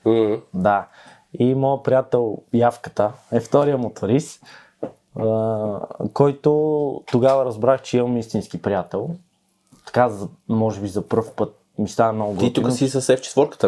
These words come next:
Speaker 1: нали?
Speaker 2: Не, аз съм всъщност този, който снима
Speaker 1: Ти си този, който
Speaker 2: Ф четвърка.
Speaker 1: снима, така ли?
Speaker 2: Да.
Speaker 1: Аха.
Speaker 2: Да. И всъщност това е Явката. Е, това е Явката. Това не съм аз. Аз съм отпред.
Speaker 1: Ти снимаш.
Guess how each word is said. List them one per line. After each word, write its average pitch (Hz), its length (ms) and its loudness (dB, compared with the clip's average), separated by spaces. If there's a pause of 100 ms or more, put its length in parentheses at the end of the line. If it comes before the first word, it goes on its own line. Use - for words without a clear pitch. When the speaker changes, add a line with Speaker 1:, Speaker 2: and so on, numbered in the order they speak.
(120)
Speaker 1:
нали? 123 140 0
Speaker 2:
Не, 139 360 2
аз 147 220 2
съм 156 160 2
всъщност 147 440 -2
този, 139 220 2
който 147 280 0
снима 143 340 2
Speaker 1:
Ти 131 60 0
си 127 60 -8
този, 143 140 4
който 143 180 4
Speaker 2:
Ф 117 60 -4
четвърка. 143 220 4
Speaker 1:
снима, - 0 -
така 131 220 4
ли? - 40 4
Speaker 2:
Да. 127 160 -2 (520)
Speaker 1:
Аха. 151 420 2 (240)
Speaker 2:
Да. 101 320 0 (680)
И 107 540 -2 (760)
всъщност 170 380 2
това 156 180 4
е 165 40 2
Явката. - 640 -2
Е, 143 140 4
това 131 220 4
е 156 40 4
Явката. - 520 -6 (340)
Това 131 160 4
не 135 100 0
съм 175 240 4
аз. 117 240 -2
Аз 151 240 4
съм 180 200 4
отпред. - 640 0 (440)
Speaker 1:
Ти 127 100 0
снимаш. 127 360 2